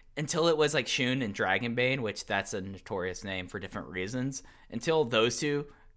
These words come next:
got into it and it was between those two, it was kind of a little bit of a mess, but they ended up having, like, a pretty solid, like, final s-, final thing. Uh, the, uh, it was pinfall and submission only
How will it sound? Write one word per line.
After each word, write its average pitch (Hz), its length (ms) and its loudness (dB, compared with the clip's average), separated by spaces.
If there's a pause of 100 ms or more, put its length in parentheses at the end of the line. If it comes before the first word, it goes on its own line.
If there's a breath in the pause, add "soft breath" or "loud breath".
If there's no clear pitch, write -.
(140)
got 139 240 6
into 135 240 0
it 131 60 4
and 123 80 2
it - 20 2
was 113 100 0
between 117 300 -4
those 107 240 2
two, 127 280 2
it - 60 -10
was 110 160 0
kind 107 180 -2
of 101 60 2
a 104 60 -4
little 98 80 -2
bit 95 120 0
of 92 40 -4
a 92 40 -6
mess, 95 280 2
but 90 260 -2 (380 soft breath)
they 120 100 6
ended 151 220 4
up 139 120 2
having, 113 380 4
like, 104 160 -4
a 104 60 -4
pretty 101 460 -2
solid, 92 520 0
like, 87 240 -2 (380 soft breath)
final 98 280 2
s-, - 300 -2
final 101 280 2
thing. 95 300 -6 (120)
Uh, 95 180 2
the, 90 280 -4
uh, 82 60 -4 (360 loud breath)
it 110 80 -2
was 123 160 0
pinfall 113 380 0
and 110 100 -2
submission 104 300 -6
only 98 520 -6